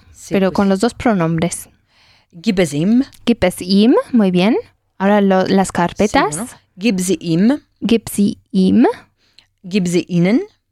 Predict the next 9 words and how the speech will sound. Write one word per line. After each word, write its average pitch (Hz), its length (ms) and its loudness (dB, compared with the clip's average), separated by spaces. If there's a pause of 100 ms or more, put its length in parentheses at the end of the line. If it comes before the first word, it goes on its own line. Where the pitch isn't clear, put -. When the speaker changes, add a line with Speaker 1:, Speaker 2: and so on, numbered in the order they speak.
(100)
Speaker 2:
Ja. 196 340 0 (680)
Speaker 1:
Gib 180 300 -4
sie 170 120 0
ihr. 170 280 0 (300)
Speaker 2:
Mhm. 214 340 2 (180)
Speaker 1:
Und 330 380 -2
gib 208 280 -2
ihn 254 340 2
ihm. 160 420 0